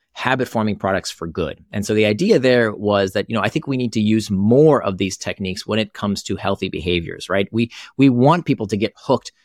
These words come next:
to a language learning app, uh, Duolingo, one of my former clients, right? That's a great thing that they found ways to get people hooked to learning a new language ba-, compared to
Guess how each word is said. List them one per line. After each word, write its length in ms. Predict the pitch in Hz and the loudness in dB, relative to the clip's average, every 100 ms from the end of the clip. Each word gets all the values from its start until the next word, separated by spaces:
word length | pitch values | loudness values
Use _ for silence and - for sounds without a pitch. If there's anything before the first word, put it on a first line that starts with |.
| _ - | _ -4
to 420 | 131 120 117 - | 4 4 4 0
a 100 | 117 | 0
language 440 | 110 117 117 107 - | 2 2 2 0 0
learning 280 | 98 98 85 | -2 -2 -6
app, 200 | 73 - - | -12 -16 -10
uh, 240 | 101 92 | -6 -4
Duolingo, 460 | 98 113 107 101 92 | -2 0 2 0 0
one 100 | 104 | 0
of 40 | |
my 80 | 98 | -2
former 300 | - 107 98 | -2 -2 -2
clients, 440 | - 110 101 - | -4 -4 -6 -6
right? 220 | 104 107 104 | -2 -2 0
That's 200 | 120 127 | 0 0
a 40 | |
great 500 | 104 110 101 135 165 | -6 -4 2 2 2
thing 240 | 110 95 | -2 -2
that 180 | 95 101 | -2 -2
they 120 | 110 | 0
found 340 | 101 113 110 107 | 0 0 -2 0
ways 240 | 104 101 | 0 -2
to 80 | - | -2
get 140 | 98 | -6
people 200 | - 101 | -6 -8
hooked 300 | - - 123 | -8 -2 -2
to 80 | - | 0
learning 240 | 101 98 95 | -2 -2 -2
a 40 | |
new 140 | 92 | -2
language 380 | 98 107 92 - - | -2 -2 -4 -10 -6
ba-, 140 | 98 - | -4 -4
compared 360 | - 104 98 95 | -8 -2 0 0
to 260 | 98 95 | 0 0